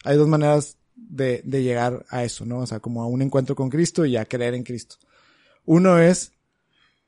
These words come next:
ir por todo el mundo, dando vueltas, hasta encontrar tu casa, y la otra es,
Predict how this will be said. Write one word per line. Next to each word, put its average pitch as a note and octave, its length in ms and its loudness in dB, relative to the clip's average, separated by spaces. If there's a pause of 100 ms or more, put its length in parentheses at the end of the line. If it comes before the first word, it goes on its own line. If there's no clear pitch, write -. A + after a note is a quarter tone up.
ir E3 220 6
por D#3 140 2
todo D3+ 140 6
el D3 80 6
mundo, F#3+ 360 4 (1000)
dando C#3 280 4
vueltas, D#3+ 500 4
hasta C#3 220 0
encontrar C3 380 2
tu D3+ 120 0
casa, E3+ 400 2 (1200)
y D3+ 100 2
la C#3+ 140 8
otra D3 440 6
es, D#3+ 220 4